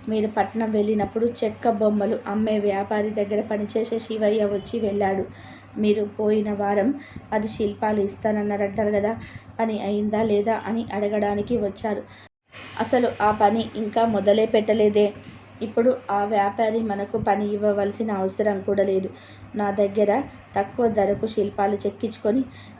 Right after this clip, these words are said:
దాన్ని రెట్టింపు ధరకు అమ్ముతున్నాడు. నాకు సంవత్సరం క్రితం పది శిల్పాలకు ఎంత డబ్బు ఇచ్చాడో ఇప్పటికీ అంతే డబ్బు ఇస్తున్నాడు. అసలు ఆ వ్యాపారికి పని చేయడం నాకు అస్సలు ఇష్టం లేదు.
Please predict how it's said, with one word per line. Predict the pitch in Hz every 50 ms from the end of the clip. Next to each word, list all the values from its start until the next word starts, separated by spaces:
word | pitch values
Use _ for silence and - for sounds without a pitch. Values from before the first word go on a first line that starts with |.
| -
దాన్ని | 214 214 208 208 214 220 220 214
రెట్టింపు | 208 214 208 - 226 226 220 -
ధరకు | 208 202 202 196 196 202 240 226
అమ్ముతున్నాడు. | - 202 214 208 196 208 214 202 208 202 196 190 202 185 - - - - - - - - -
నాకు | 214 208 202 - - 240
సంవత్సరం | 220 226 - 226 208 214 214 208 - 269 240 226 220 214
క్రితం | - 233 214 208 - 202 220 254 247 - 240
పది | 214 208 208
శిల్పాలకు | 208 - 233 208 208 208 - 214 208 202 208 - 240 - -
ఎంత | 214 202 202 202
డబ్బు | 214 208 214 202 196 208
ఇచ్చాడో | 214 214 208 - - 233 208 226 247 247 - - - - - - - - -
ఇప్పటికీ | 220 214 - - 254 226 214 214 - 262 - - -
అంతే | 196 208 208 - 233 220
డబ్బు | 214 208 208 196 196 208
ఇస్తున్నాడు. | 220 208 202 - - 226 208 208 202 196 196 214 202 - - - - - - - -
అసలు | 196 - 220 208 208 - - 202
ఆ | 196
వ్యాపారికి | 196 202 202 190 202 202 - 233 214 208 208 - 247
పని | 233 - 208 214 214
చేయడం | 214 - 233 214 208 202 208 214 208
నాకు | 196 214 - 202
అస్సలు | 202 196 - 226 214 196
ఇష్టం | 196 - - 220 202 208
లేదు. | 196 190 196 190 -